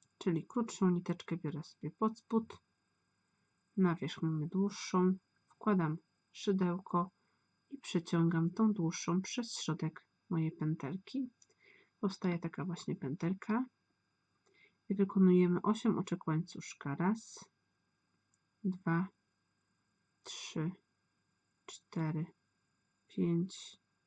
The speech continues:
sześć, siedem, osiem i łączymy wszystko w jeden okrąg oczkiem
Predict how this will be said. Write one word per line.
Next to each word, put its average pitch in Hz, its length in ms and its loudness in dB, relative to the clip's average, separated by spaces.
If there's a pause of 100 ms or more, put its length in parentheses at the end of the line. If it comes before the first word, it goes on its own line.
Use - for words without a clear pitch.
(220)
sześć, - 760 -12 (360)
siedem, 160 600 -6 (1040)
osiem 220 580 0 (600)
i 254 200 2
łączymy 185 480 6
wszystko - 500 -6
w 185 40 -2
jeden 143 400 -2
okrąg - 600 -10 (3250)
oczkiem 190 540 -2